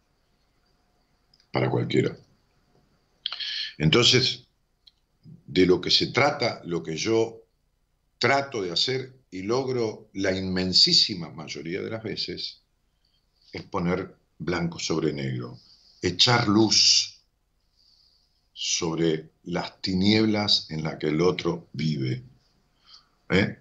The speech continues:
Po-, poner luz en su mente, <coughs> producirle lo que se llama en psicología un darse cuenta. Que después, en el transcurso del proceso,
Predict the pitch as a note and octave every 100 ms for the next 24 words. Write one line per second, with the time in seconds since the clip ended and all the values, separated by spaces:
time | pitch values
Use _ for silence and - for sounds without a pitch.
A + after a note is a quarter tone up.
0 | _ _ - D#2 - D#2+ F#2+ A2 G#2+ A#2
1 | A#2+ - - F#2 F2 - D#2 G3+ E2+ -
2 | C2 - _ _ - - - - B2+ -
3 | - - - _ _ - _ _ _ _
4 | _ F#2+ F#2+ F#2 - A2+ A2+ A2 G#2 -
5 | _ _ _ _ - G2 F#2+ F2 E2+ A#2+
6 | G#2 F#2+ - E2 D#2 D#2 F#2+ F2 E2 -
7 | F2 D#2+ E2 E2 - - - C2 - -
8 | - _ _ _ _ _ _ _ - -
9 | - - - - - - - - - -
10 | - _ _ _ _ - G#2 F#2+ E2+ E3
11 | F#3 E3 E3+ - - - - D3 - D2+
12 | - - F#3 D#3 - D2+ C2+ C2 C#2+ -
13 | F#2 - C2+ - -